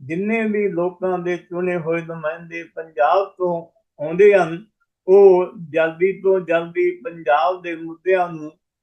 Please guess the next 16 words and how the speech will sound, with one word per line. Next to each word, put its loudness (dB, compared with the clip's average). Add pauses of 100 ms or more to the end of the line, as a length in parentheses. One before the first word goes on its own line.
ਇਕੱਠੇ 0
ਨਹੀਂ 0
ਤਾਂ -4
ਇਕੱਲੇ-ਇਕੱਲੇ 2
ਦੇ 4
ਤੌਰ 0
ਤੇ -4
ਪਾਰਟੀ -4
ਪੱਧਰ -8
ਦੇ 4
ਉੱਤੇ -2 (400)
ਆ, -2
ਆ 2
ਕੇ 2
ਇਹਨਾਂ -2
ਮੁੱਦਿਆਂ -2